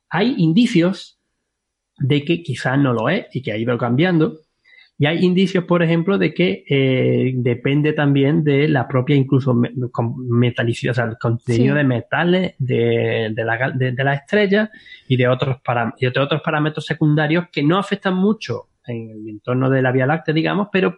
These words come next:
Speaker 1: tienen un efecto, por ejemplo, en la, en las galaxias primitivas.
Speaker 2: Ujú.
Speaker 1: Entonces, por ejemplo, posiblemente, o quizás, según esto,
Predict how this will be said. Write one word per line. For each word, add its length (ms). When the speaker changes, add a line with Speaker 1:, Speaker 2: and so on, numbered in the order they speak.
Speaker 1:
tienen 360
un 380
efecto, 540
por 140
ejemplo, 320
en 80
la, 100
en 120
las 140
galaxias 380
primitivas. 540
Speaker 2:
Ujú. 280
Speaker 1:
Entonces, 340
por 160
ejemplo, 480
posiblemente, 840
o 100
quizás, 360
según 320
esto, 340